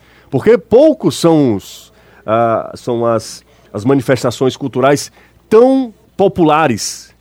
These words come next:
quanto o futebol. É, a gente fala de, de, de, e tão brasileiras também quanto o futebol.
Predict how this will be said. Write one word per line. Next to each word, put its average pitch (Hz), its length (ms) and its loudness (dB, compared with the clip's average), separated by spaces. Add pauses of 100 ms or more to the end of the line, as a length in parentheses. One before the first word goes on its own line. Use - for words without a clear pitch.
quanto 160 520 2
o 143 140 0
futebol. 120 580 -2 (420)
É, 120 380 0
a 120 80 0
gente 120 220 -4
fala 107 260 0
de, 101 160 -10
de, 95 200 -14
de, 90 600 -8
e 110 120 -10
tão 202 200 0
brasileiras 147 680 2
também 110 280 -4
quanto 107 300 -2
o 104 40 -8
futebol. 95 500 -4